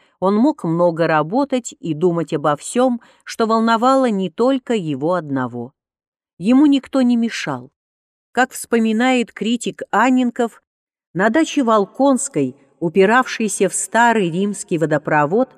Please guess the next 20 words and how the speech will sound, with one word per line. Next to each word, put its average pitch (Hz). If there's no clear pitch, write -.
который 247
служил 220
ей 185
террасой, 220
Гоголь 269
ложился 170
спиной 165
на 185
аркаду 233
и 196
подолгу 262
смотрел 185
в 165
голубое 160
небо 170
Италии, 139
на 160
великолепную 190
римскую 147
компанию. 127